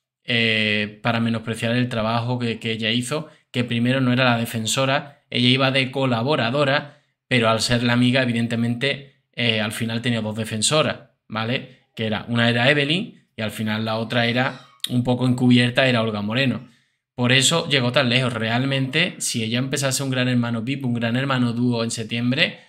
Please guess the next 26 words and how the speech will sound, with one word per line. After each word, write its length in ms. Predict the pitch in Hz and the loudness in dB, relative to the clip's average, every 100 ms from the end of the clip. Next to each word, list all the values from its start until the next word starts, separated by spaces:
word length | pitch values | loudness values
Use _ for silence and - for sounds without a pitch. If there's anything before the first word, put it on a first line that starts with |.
| _ _ | _ _
no 220 | 110 113 | -4 -2
duraría 380 | 120 131 120 123 | 0 2 2 2
ni 120 | 143 | 2
tres 240 | 123 113 120 | 0 -2 0
segundos. 480 | 139 123 151 101 - | 0 0 -2 -2 -4
Y 100 | 123 | -2
no 120 | 143 | 0
me 100 | 180 | 0
duda 360 | 170 175 190 190 | 0 2 2 0
que, 120 | 127 | -2
no, 180 | 127 123 | -2 -2
no 160 | 139 | -4
me 100 | 139 | -2
cabe 220 | 151 151 151 | 0 0 0
duda 260 | 151 180 | 0 -2
que 140 | 160 127 | -2 -4
quizás 320 | 123 139 135 | -4 -2 0
sea 160 | 156 | 0
una 100 | 156 | 0
de 80 | 156 | 2
las 100 | 151 | 0
personas 300 | 151 - 160 | 0 -4 -4
que 80 | 165 | -6
pudiera 420 | 165 123 135 143 | -4 -2 0 0
ir, 160 | 135 147 | 0 -2
seguramente. 800 | 123 117 110 151 175 120 - | -4 -6 -6 -4 -4 -6 -12